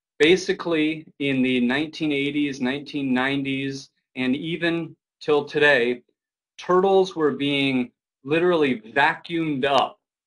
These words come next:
um, or should I say figuratively vacuumed up, um, throughout Southeast Asia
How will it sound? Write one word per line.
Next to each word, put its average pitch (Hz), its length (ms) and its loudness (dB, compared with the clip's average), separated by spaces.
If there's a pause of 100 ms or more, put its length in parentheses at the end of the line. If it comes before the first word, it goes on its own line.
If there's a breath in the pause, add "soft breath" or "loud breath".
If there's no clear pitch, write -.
(260)
um, 113 300 0
or 120 80 -6
should 131 220 -4
I 127 80 2
say 123 220 -2
figuratively 113 840 0
vacuumed 110 540 -2
up, 110 240 -4 (380)
um, 113 320 0
throughout 151 600 2
Southeast 143 600 -4
Asia 127 680 0